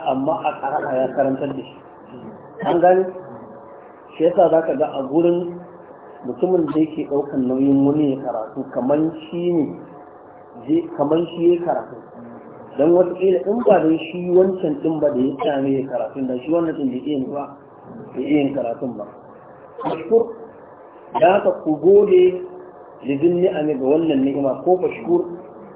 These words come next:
kai ma abocin Alƙur'ani ka gode li zin ni'ami ga wannan ni'ima. Kafa ya isu wa hasbuka, sannan ya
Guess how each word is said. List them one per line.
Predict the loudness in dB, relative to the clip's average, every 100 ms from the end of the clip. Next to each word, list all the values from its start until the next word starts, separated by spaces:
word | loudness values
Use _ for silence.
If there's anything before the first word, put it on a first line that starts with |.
| -20 0
kai | 4 6
ma | 4
abocin | 4 0 -2 -6 -4
Alƙur'ani | -6 -4 -4 -2 -2 -2 -2
ka | -6
gode | 0 4 4
li | 2 0 -2
zin | -2 0
ni'ami | 0 0 0
ga | 0
wannan | 0 2 2 0
ni'ima. | -6 -8 -10 -10 -14 -20 -20 -20 -20 -20 -20 -20 -20 -20 -4
Kafa | 0 4 4 2 -6 -16 -20 -20 -20 -20 -20 -20 -20 -18 -6
ya | 4 6 6 2
isu | -8 -12 -14 -18 -20 -20 -20 -20 -20 -20 -2
wa | 0 2
hasbuka, | 0 -4 -4 -2 0 0 -2 -6 -20 -6
sannan | -2 0 0 0 0 2
ya | 4 4 2